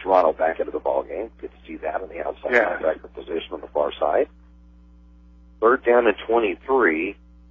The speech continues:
Speaker 1: at the tw-, thirty-seven yard line for the Spartans. Back to passes. Osuna rolls out to his left, looks downfield, passes it, completes it, hit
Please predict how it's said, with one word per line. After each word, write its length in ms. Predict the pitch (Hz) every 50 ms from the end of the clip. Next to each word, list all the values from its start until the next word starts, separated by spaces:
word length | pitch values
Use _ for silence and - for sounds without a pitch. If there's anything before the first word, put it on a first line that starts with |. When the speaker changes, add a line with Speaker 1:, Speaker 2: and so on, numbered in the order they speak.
| - - - - - - - - -
Speaker 1:
at 140 | 95 - -
the 60 | 87
tw-, 320 | - - 104 110 - - -
thirty-seven 500 | 131 143 139 120 - - 101 87 87 85
yard 260 | 85 82 78 78 -
line 360 | 78 76 76 78 85 101 104 - - - - - - - - - - - - - - - - -
for 80 | 95 92
the 60 | 95
Spartans. 380 | - - 120 131 135 - - - - - - - - - - - - -
Back 180 | 82 82 -
to 60 | - -
passes. 460 | - 90 95 98 - - 101 95 90 - - - - - -
Osuna 500 | 117 101 - - 139 139 120 - - - -
rolls 260 | 87 92 92 98 92 101
out 180 | 98 98 98 -
to 140 | - 107 107
his 100 | 101 92
left, 340 | 110 123 120 - - - -
looks 160 | 101 95 - -
downfield, 640 | - 107 101 101 95 - - 131 131 110 80 73 - -
passes 360 | - 117 120 120 - - 78
it, 120 | 82 73 - - - - - - -
completes 300 | - - - 151 - - -
it, 100 | 113 - - - - - - - - - - - - -
hit 180 | - 139 151